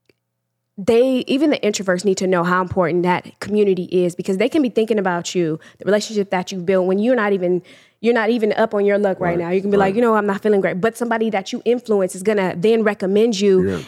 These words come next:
Speaker 1: and you're just gonna see the fruits of that labor. Sowing seeds into those relationships is,
Speaker 2: Yeah.
Speaker 1: is more important than just having that knowledge.
Speaker 2: It's different. It's
Speaker 1: Yeah.
Speaker 2: different. So when I, when I look at the members in our Speakers Academy, in our community,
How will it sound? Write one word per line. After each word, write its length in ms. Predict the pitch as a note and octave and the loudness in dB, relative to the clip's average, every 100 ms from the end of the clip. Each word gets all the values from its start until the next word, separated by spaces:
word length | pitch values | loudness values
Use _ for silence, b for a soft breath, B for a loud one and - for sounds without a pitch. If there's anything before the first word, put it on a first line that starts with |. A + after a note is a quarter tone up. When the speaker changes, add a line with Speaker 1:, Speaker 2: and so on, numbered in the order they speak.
| B | B
Speaker 1:
and 140 | G3 | 0
you're 140 | G#3 A3+ | 2 0
just 120 | A3 | 0
gonna 120 | G#3+ G#3 | 0 0
see 140 | A3+ | 0
the 100 | G3 | -2
fruits 280 | G3+ A3+ G#3+ | 0 0 0
of 100 | F#3 | 0
that 180 | F#3+ F3+ | 0 2
labor. 300 | G3+ F#3+ F#3 | 0 0 -2
Sowing 380 | - A3 A3+ | 0 2 2
seeds 260 | A3 A#3 A3 | -2 -2 -2
into 160 | G#3 G#3 | -2 0
those 220 | G3 F#3 | 0 0
relationships 680 | F#3 A3 G#3+ G#3 G3 F3+ | 0 0 -2 -4 -2 -2
is, 220 | E3 F#3+ G3+ | 0 0 2
Speaker 2:
Yeah. 60 | |
Speaker 1:
is 180 | G3 F#3+ | 0 0
more 160 | G3+ G3+ | 0 0
important 380 | G3 A3 F#3+ | 0 0 0
than 120 | F3 F#3 | -2 0
just 220 | G3 F#3 | -2 -2
having 300 | F#3+ F#3 F3 | -2 -2 -2
that 160 | D#3+ | -2
knowledge. 540 | E3 F3+ F3+ C3+ A2+ - | 0 0 -2 -4 -8 -8
Speaker 2:
It's 80 | F2 | -4
different. 420 | G2 A2 G2 E2+ - - | 0 0 0 -6 -6 -4
It's 140 | G3 | 0
Speaker 1:
Yeah. 120 | - | 2
Speaker 2:
different. 300 | A2+ F3+ - | 2 0 -2
So 100 | - | 0
when 100 | G2+ | 4
I, 120 | A2 | 4
when 260 | C#3 A2 A2 | 4 2 2
I 120 | B2+ | 4
look 340 | C#3 C#3 D3+ D#3 | 4 2 2 2
at 300 | D3 D3+ - b b b b | 2 0 -2 b b b b
the 80 | G#2+ | 2
members 420 | A2+ B2+ C3+ A#2+ | 4 4 2 2
in 80 | A#2+ | 2
our 100 | A2+ | 0
Speakers 340 | - C#3 C3+ | 0 0 2
Academy, 340 | C3+ D3 C#3+ B2+ | 0 0 2 2
in 60 | |
our 80 | C3 | 0
community, 600 | - C3 D3+ D#3+ E3 E3 | -2 0 2 2 0 -2